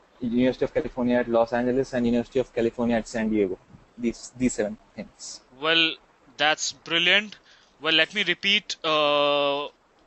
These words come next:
Speaker 2: the number of universities, as in universities that Ankit got an admit from: Stanford University, Purdue, University of California in Los Angeles, Cornell, North Carolina State University, University of California, San Diego,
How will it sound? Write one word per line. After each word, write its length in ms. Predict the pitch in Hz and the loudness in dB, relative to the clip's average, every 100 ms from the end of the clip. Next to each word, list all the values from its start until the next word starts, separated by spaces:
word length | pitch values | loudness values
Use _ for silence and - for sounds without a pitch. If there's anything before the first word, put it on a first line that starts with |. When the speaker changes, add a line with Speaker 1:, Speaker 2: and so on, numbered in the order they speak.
| 143 | -4
Speaker 2:
the 160 | 170 165 | -2 -2
number 340 | 151 156 156 | -2 -2 0
of 140 | 175 160 | -2 -2
universities, 600 | 151 156 151 139 143 139 | -4 -2 -2 -2 -2 -2
as 200 | 139 143 | -2 -4
in 140 | 147 - - - - - | -8 -14 -20 -20 -18 -8
universities 480 | 156 170 175 175 160 | -4 -4 -4 -4 0
that 320 | 147 147 - - _ _ - | 0 0 -6 -20 _ _ -2
Ankit 460 | 156 165 180 - - - - - _ | -2 2 0 -2 -8 -20 -20 -20 _
got 200 | 156 156 | 0 0
an 120 | 165 | 2
admit 240 | 156 147 165 | 0 0 -2
from: 300 | 170 156 180 | 2 2 2
Stanford 840 | - - 185 190 185 202 214 208 147 | -4 2 2 2 0 2 2 0 -4
University, 640 | 147 156 156 160 156 175 - - | -4 0 0 0 -2 -4 -8 2
Purdue, 540 | 180 190 175 170 185 _ - - - - - - | 4 6 4 2 -2 _ -20 -20 -20 -20 -20 -8
University 500 | 147 180 196 208 208 | -2 0 2 2 0
of 100 | 185 | 2
California 440 | 170 160 180 170 | 0 2 0 2
in 80 | 170 | 2
Los 220 | 147 160 | 4 4
Angeles, 520 | 170 156 160 170 - - | 2 0 -2 -2 -2 0
Cornell, 640 | 160 156 160 170 190 196 185 _ - - _ _ | 0 0 2 2 2 -2 -10 _ -20 -20 _ _
North 280 | 147 180 - | 0 0 2
Carolina 420 | 170 160 170 170 | 2 2 2 0
State 320 | - 180 175 | 0 2 2
University, 880 | 170 165 165 175 165 170 170 170 165 | 0 0 0 -2 0 2 4 2 -4
University 480 | 139 143 156 - 160 | -8 -6 -4 -6 -6
of 80 | 160 | -2
California, 520 | 156 151 170 156 160 | 0 0 -2 -2 -2
San 280 | - 156 170 | 2 0 2
Diego, 520 | 165 160 156 170 175 | 2 2 2 -2 -2